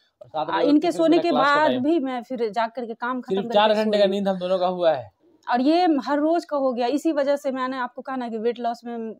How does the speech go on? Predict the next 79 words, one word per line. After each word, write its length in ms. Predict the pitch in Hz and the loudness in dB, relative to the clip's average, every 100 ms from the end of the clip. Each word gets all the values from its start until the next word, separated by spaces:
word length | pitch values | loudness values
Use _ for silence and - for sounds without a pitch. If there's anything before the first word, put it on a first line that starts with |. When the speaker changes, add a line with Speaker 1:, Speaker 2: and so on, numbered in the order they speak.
| 214 | -14
Speaker 2:
मतलब 240 | 226 233 | -10 -10
मेरा 140 | 247 233 | -4 -4
हो 180 | 233 | -4
करके 240 | 262 254 247 | -6 -6 -10
थोड़ा 340 | - 277 277 | -6 -2 -2
मेरा, 180 | 254 247 | -2 -4
अ, 400 | 220 180 196 220 | -6 -10 -8 -8
फेस 280 | 220 262 233 | -6 -8 -8
ब्लोटेड 380 | 214 233 247 214 | -8 -6 -6 -8
ब्लोटेड 340 | 214 220 226 220 | -8 -8 -8 -8
हो 100 | 220 | -6
रहा, 160 | 214 | -6
थोड़ा 180 | 208 220 | -6 -6
ये 60 | 220 | 0
Speaker 1:
जितना 140 | 214 | 6
Speaker 2:
हो 40 | |
रहा। 40 | 208 | 8
Speaker 1:
हो 60 | |
रहा 120 | 208 208 | 8 6
है 60 | |
हम 80 | 202 | 4
लोग 160 | 202 196 | 0 0
मेहनत 260 | 185 196 | -2 -2
कर 160 | - 175 | -2 -2
रहे 120 | 175 | -2
हैं, 80 | 170 | -2
बाकी 240 | 160 170 | -4 -4
अल्लाह 220 | 156 156 | -4 -4
के 120 | 151 151 | -6 -8
हाथ 120 | 147 143 | -12 -12
में 120 | 151 | -16
है, 140 | 147 147 | -10 -8
अल्लाह 200 | 139 143 | -6 -8
सबसे 240 | 131 143 | -8 -10
बड़े 200 | 127 135 | -10 -8
हैं। 180 | 131 143 | -10 -6
Speaker 2:
अल्लाह 240 | 254 277 320 | -2 0 0
के 120 | 294 | 0
हाथ 200 | 254 285 269 | -2 -4 -2
में 160 | 294 | -4
जरिए 220 | 233 247 269 | -2 -2 2
आप 200 | 240 - | 2 2
Speaker 1:
और 80 | |
Speaker 2:
लोग 120 | 254 226 | -2 -2
Speaker 1:
जरिए 180 | - | -2
Speaker 2:
बनेंगे, 180 | 143 139 | -2 -2
Speaker 1:
आप 60 | 226 | -2
Speaker 2:
आप 0 | |
Speaker 1:
लोग 140 | - | -2
Speaker 2:
लोग 100 | 285 | -4
Speaker 1:
बन 60 | 131 | 0
रहे 80 | 262 | -2
Speaker 2:
प्यार 120 | 269 | -2
Speaker 1:
हैं। 80 | 233 | -4
Speaker 2:
दिखाइए, 320 | 233 262 254 | -8 -8 -6
मुझे 220 | 247 233 | -8 -10
बहुत 340 | 185 233 254 | -14 -14 -10
ज्यादा 220 | 214 214 208 | -6 -6 -4
प्यार 240 | 202 196 | -6 -10
की 120 | 214 | -12
जरूरत 240 | 190 190 190 | -12 -6 -4
Speaker 1:
और 80 | |
Speaker 2:
है 60 | 147 | -2
Speaker 1:
आप 60 | 156 | -4
Speaker 2:
आप 80 | |
Speaker 1:
लोग 80 | 175 | -4
Speaker 2:
लोगों 100 | 175 | -6
के 40 | 170 | -6
Speaker 1:
इतना 100 | 175 | -6
प्यार 240 | 175 170 | -2 -2
Speaker 2:
सपोर्ट 100 | 165 | -4
की। 60 | 160 | -8
Speaker 1:
दिखा 200 | 165 160 | -4 -2
रहे 140 | 165 | -2
हैं, 80 | 156 | -6
इसलिए 220 | 151 156 | -10 -10
हम 100 | 151 | -8
लोग 100 | 151 | -2
और 280 | 143 151 | -2 -2